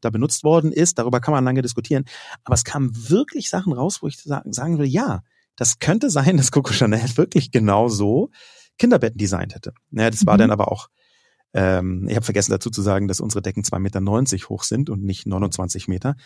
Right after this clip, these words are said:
Speaker 1: Aber, äh, trotzdem, äh, ganz tolle Ergebnisse, lohnt sich, damit rumzuspielen.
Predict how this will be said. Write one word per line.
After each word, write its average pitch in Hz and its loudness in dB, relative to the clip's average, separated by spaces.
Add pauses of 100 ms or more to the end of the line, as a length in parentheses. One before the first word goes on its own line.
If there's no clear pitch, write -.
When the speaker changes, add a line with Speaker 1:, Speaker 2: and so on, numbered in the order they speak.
(280)
Speaker 1:
Aber, 110 2
äh, 107 0
trotzdem, 143 2
äh, - -4
ganz 165 2
tolle 160 2
Ergebnisse, 135 0
lohnt 127 2
sich, - -2
damit 139 0
rumzuspielen. 120 -4